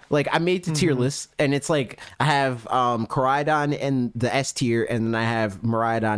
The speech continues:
Speaker 1: in A tier. I think, like, like, realistically, I'd put, like, Miraidon in, like, A minus, B plus. <laughs> Like,
Speaker 2: Yeah.
Speaker 1: I, I, I think that there's, like, a clear deline-, I don't like the, like, future aesthetic for the po-, I don't think the future, like, Frieza,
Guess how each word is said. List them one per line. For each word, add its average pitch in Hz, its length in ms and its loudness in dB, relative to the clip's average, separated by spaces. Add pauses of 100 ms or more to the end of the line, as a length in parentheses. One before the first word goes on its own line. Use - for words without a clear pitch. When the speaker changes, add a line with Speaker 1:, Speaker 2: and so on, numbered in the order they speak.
Speaker 1:
in 95 120 -4
A 117 140 0
tier. 95 320 -4 (380)
I 135 60 0
think, 254 340 -2
like, 120 340 -2 (680)
like, 123 440 -2
realistically, 180 880 0
I'd 190 240 -2
put, 196 240 -2
like, 143 300 0
Miraidon 120 760 0
in, 110 160 -2
like, 104 260 -2
A 117 160 0
minus, 120 380 0
B 110 160 0
plus. - 640 -4
<laughs> 330 60 2 (420)
Like, 151 380 2
Speaker 2:
Yeah. 135 80 -2
Speaker 1:
I, 139 400 2
I, - 120 -6
I 143 120 2
think 151 260 -2
that 135 160 0
there's, 139 220 0
like, 131 120 0
a 113 80 -2
clear 143 360 0
deline-, 123 420 0
I 151 140 2
don't 214 180 0
like 165 280 -2
the, 143 120 0
like, 123 400 -2
future 147 540 -2
aesthetic 117 560 -2
for 120 80 -2
the 101 80 -2
po-, 120 120 -4
I 123 80 0
don't 151 160 0
think 165 200 -4
the 123 80 -2
future, 139 480 -4
like, 117 180 -2
Frieza, 139 560 0